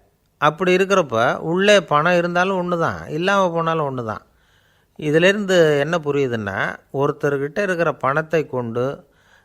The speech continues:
அவர் பணக்காரரா ஏழையா அப்படின்னு முடிவு செய்கிறது சரியில்லை. அந்த செல்வத்தை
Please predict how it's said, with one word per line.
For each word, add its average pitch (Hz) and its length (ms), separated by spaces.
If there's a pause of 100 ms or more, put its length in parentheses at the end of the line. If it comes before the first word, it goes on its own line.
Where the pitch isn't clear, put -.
(140)
அவர் 156 240
பணக்காரரா 139 680 (120)
ஏழையா 113 440 (480)
அப்படின்னு 147 340
முடிவு 143 300
செய்கிறது 131 380
சரியில்லை. 127 480 (840)
அந்த 127 240
செல்வத்தை 196 580